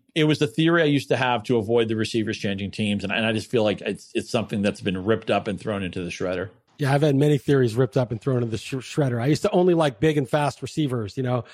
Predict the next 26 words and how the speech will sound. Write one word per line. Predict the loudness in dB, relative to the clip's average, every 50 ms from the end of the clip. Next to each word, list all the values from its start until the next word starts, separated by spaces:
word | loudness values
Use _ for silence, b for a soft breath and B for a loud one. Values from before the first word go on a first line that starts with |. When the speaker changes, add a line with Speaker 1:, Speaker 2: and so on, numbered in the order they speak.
| B
Speaker 1:
Right. | 2 2 4 4 2
Speaker 2:
I | 2
thought | 0 0 -2 0
these | -2 -6 -8
slow | -6 -2 0 0 0
guys | 2 2 2 2 2 2 0 0 -2 -2
like | -4 -2 -2 -4 -4 B B B B B
Hopkins | -6 -2 0 0 0 -2 0 0 2 2 2 0
and | -2 -2
Adams | -2 -2 -2 0 2 2 2 2 0 0 0
and | 0 0 0 -2 B B B B B B B
Keenan | 0 2 4 4 6 4 4
Allen | 4 2 2 2 2 2 2 2 2
and | 0 0 0 -2 -4 -8 B B B B
Michael | -2 0 0 0 0 -2
Thomas | -2 0 0 2 2 2 2 2 0 0
were, | 0 2 2 2 2
you | 0 0
know, | -2 0 0 0
there | 0 0 0
was | 2 2
no | 2 2 2
upside | 0 0 -2 -2 -2 0 0
to | 0
those | 0 0 0 0 0
guys. | 0 0 0 2 2 0 0 -2